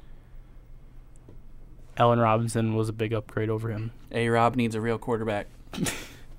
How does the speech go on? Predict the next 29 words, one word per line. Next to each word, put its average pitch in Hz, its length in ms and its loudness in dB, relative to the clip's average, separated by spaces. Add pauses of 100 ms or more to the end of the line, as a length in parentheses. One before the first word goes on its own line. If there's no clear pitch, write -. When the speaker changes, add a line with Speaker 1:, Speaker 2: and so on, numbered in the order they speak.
(1500)
Speaker 1:
Bruh, 110 380 12
we 123 100 8
keep 147 200 10
going 131 220 12
back 123 240 12
to - 60 -6
the 120 100 8
Bears. 117 480 8 (600)
<laughs> - 580 -14
Speaker 2:
He's 247 220 8
good, 214 340 10
though. 156 220 8
I 120 120 -4
like 131 280 -4
him. 117 420 0 (580)
Speaker 1:
Who? 117 280 6 (220)
Speaker 2:
Allen 120 240 -2
Speaker 1:
Oh, - 20 0
I 110 40 2
Speaker 2:
Robinson. 113 260 8
Speaker 1:
thought 131 140 6
you 127 40 4
were 131 40 -2
talking 123 140 4
about 110 80 2
Trubisky. - 600 0
<laughs> - 0 -
Speaker 2:
No. 127 380 4 (520)
No. 156 480 8